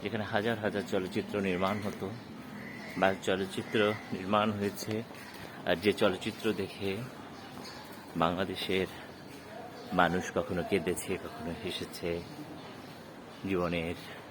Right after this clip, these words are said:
অনেক কিছু ভালো মন্দ শিখেছে, এই সেই চলচ্চিত্র এফডিসি। আর এখন আমি আছি একটা প্রযোজক সমিতি, এটা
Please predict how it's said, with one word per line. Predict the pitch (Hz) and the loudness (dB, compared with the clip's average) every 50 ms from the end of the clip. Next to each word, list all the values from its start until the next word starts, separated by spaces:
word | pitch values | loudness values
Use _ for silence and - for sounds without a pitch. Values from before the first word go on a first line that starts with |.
| - - - - - - - - - - - - - - | -14 -14 -14 -14 -14 -14 -14 -14 -14 -14 -14 -10 -2 4
অনেক | - 110 117 - | 6 6 6 6
কিছু | - - - 110 | 4 -2 0 0
ভালো | 95 - - 95 92 92 | 0 0 2 2 4 4
মন্দ | 95 95 92 87 85 87 | 4 4 4 4 4 2
শিখেছে, | - - 90 - - 98 - - - 101 95 85 90 95 - - - - - - - - | 2 0 -2 -2 -2 -4 -2 -2 0 2 2 2 0 -2 -6 -8 -10 -12 -12 -6 0 2
এই | 98 95 101 - - | 2 2 2 0 2
সেই | - 92 90 87 87 87 - - - - - - - - - - - - - - | 2 2 2 2 0 -4 -6 -8 -10 -12 -12 -12 -14 -12 -14 -14 -14 -14 -10 -4
চলচ্চিত্র | - 101 87 82 85 80 - - 92 - - - - - - - - - - - - - - - - - - - - - - | 0 2 2 2 0 -2 -4 -6 -6 -6 -8 -12 -12 -10 -6 -6 -6 -6 -8 -12 -12 -14 -12 -12 -14 -14 -12 -12 -12 -6 0
এফডিসি। | - 87 87 82 85 - 101 - - - - - - - - - - - - - - - - - - - - - - - - - - - - - - | 0 0 0 0 -2 -4 -4 -4 -4 -6 -6 -6 -6 -8 -10 -12 -14 -14 -14 -14 -14 -14 -14 -14 -14 -14 -14 -14 -14 -14 -14 -14 -14 -14 -14 -8 -4
আর | - 92 87 90 87 | 0 2 2 2 0
এখন | - 104 98 | 0 -2 -2
আমি | 98 98 95 92 | -2 0 0 -2
আছি | 92 113 - - - - 107 95 107 127 135 127 - - - - - - - - - - - - - - - 855 855 932 - - - - 1077 1077 1077 - - - - - - - - - - - - - - - - 101 - - - | -2 -2 -4 -6 -4 -2 0 0 0 0 -2 -4 -8 -10 -12 -12 -14 -14 -12 -10 -10 -10 -10 -10 -8 -8 -8 -8 -8 -8 -8 -8 -8 -8 -8 -8 -8 -8 -8 -10 -10 -10 -10 -10 -10 -10 -10 -10 -10 -10 -12 -10 -10 -10 -6 -2 0
একটা | 107 98 - 107 - | 0 2 2 0 0
প্রযোজক | - 107 98 107 104 117 120 120 - | 0 0 2 2 4 4 4 4 2
সমিতি, | - - 110 95 92 87 - 110 110 131 143 139 - - - - - - - - - - - - - - - - - - - - | -2 -2 -2 -2 -2 -2 -2 -2 -2 -2 -4 -6 -10 -14 -14 -14 -12 -12 -12 -12 -12 -12 -12 -12 -12 -14 -14 -14 -14 -14 -12 -10
এটা | - 107 | -8 -8